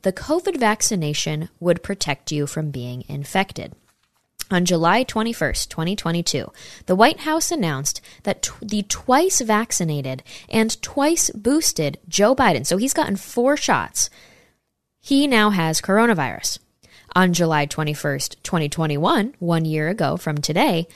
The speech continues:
Joe Biden told the country that the vaccinated could not get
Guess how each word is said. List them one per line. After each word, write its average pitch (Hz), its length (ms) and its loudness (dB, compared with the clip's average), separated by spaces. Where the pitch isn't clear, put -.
Joe 233 200 6
Biden 190 360 4
told 247 260 -2
the 277 100 2
country 156 560 -2
that 160 120 -4
the 180 100 2
vaccinated 160 760 0
could 160 240 -2
not 160 380 -2
get 196 320 2